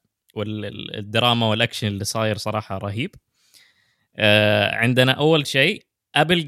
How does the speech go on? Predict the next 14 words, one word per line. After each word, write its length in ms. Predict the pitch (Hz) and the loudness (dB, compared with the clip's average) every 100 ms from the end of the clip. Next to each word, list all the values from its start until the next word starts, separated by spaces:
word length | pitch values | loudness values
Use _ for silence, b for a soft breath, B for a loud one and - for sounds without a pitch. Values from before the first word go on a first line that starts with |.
| 139 | 2
قامت 300 | 139 135 - _ 151 | 2 0 -6 _ -6
أغلقت 720 | 151 135 117 110 147 - - - | -2 0 0 -2 -6 -10 -20 -8
أو 200 | 117 110 _ - | -6 -6 _ -2
ألغت 540 | 151 131 104 135 - _ - | 0 2 0 -4 -6 _ -8
حس-، 300 | 123 - - | -4 -2 -2
الحساب 580 | 120 113 110 - 151 | -4 -4 -2 0 2
المطور 480 | 135 123 113 135 120 | 2 -2 -2 0 0
لإيبك 360 | 107 107 131 - | -2 -4 -6 -4
جيم 280 | 120 127 175 - - | 0 0 0 -10 -8
في 140 | 113 | -2
المتجر 400 | 110 120 123 113 | -2 -2 -2 -4
حقها، 480 | - 113 104 113 185 _ _ _ _ 120 | -4 -6 -4 -6 -8 _ _ _ _ -4
قفلته 500 | 117 - 127 123 113 | -4 0 0 0 -2
كامل، 480 | - 107 104 120 | -8 -6 -4 -6